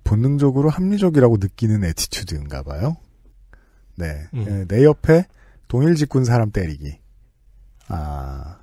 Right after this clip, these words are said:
Speaker 1: 그, 뭐, 그건, 네, 알겠고요.
Speaker 2: 그러니까 다른
Speaker 1: 그
Speaker 2: 노동시장의 양상과는 상당히 독특한 양상들이 있네요.
Speaker 1: 그러게 말입니다. 그, 어, 뭐, 지회장님은 뭐, 아실지 모르실지 모르겠습니다만, 어, 이곳,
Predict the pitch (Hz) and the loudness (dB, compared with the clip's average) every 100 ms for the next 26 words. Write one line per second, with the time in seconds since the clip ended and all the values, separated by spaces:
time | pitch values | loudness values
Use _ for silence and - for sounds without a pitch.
0 | - 127 117 107 98 131 135 147 165 147 | -4 0 2 0 -2 -6 -6 0 2 4
1 | 117 110 90 110 104 117 110 90 87 123 | 2 0 -2 -6 -6 -6 -6 -6 -4 0
2 | - 151 165 139 131 135 - 139 127 135 | 4 6 6 4 2 -2 -2 -2 2 0
3 | 127 120 123 135 107 101 117 110 123 156 | -2 -2 0 0 0 0 0 0 -2 -2
4 | 160 160 - - 165 135 104 104 104 104 | -2 -4 -6 0 2 2 2 2 0 0
5 | 85 82 98 - 135 113 80 71 - 76 | -2 -6 -8 -6 -2 -2 -2 -6 -10 -12
6 | 110 - 131 120 104 - - - - - | -6 2 4 4 0 -6 -20 -20 -20 -20
7 | - - - - - - 151 156 156 151 | -20 -20 -20 -20 -20 -14 -8 -2 0 0
8 | 147 143 139 139 131 131 143 160 143 131 | 0 0 -2 -4 -6 -8 -4 0 2 2
9 | - 185 208 208 220 196 139 117 180 - | 4 4 4 2 2 6 6 6 4 2
10 | 147 160 170 143 113 143 135 113 104 87 | 4 4 2 0 4 4 4 0 -2 -2
11 | 78 101 175 - 190 123 120 120 117 113 | -4 -6 -10 -16 -10 -8 -6 -6 -8 -8
12 | 110 110 110 110 - _ _ - _ - | -8 -8 -10 -12 -18 _ _ -20 _ -20
13 | - - - - - 143 190 214 220 220 | -20 -20 -20 -20 -2 4 6 6 6 4